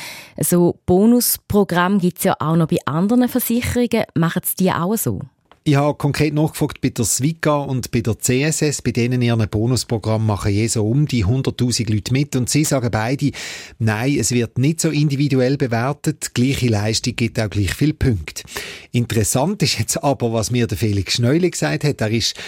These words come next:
Speaker 2: Krankenkassenexperte beim Vergleichsdienst Comparis und er findet, eigentlich sei es richtig, zum individuell Punkte zu vergeben. Weil je nachdem kann es jemandem, der nicht so sportlich ist, gerade ablöschen.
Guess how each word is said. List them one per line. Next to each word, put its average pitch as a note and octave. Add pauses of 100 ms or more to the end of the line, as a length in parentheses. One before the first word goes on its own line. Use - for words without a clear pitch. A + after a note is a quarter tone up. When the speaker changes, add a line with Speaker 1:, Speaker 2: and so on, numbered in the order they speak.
(100)
Speaker 2:
Krankenkassenexperte A#2+
beim G2
Vergleichsdienst G2+
Comparis A#2
und A#2+
er C3
findet, G3 (160)
eigentlich C3+
sei -
es -
richtig, D3 (380)
zum A#2+
individuell A#2
Punkte A#2+
zu - (100)
vergeben. F#2 (400)
Weil A2+
je A#2
nachdem C#3
kann -
es C#3+
jemandem, B2+
der G2
nicht D3
so -
sportlich D3
ist, -
gerade F3
ablöschen. F2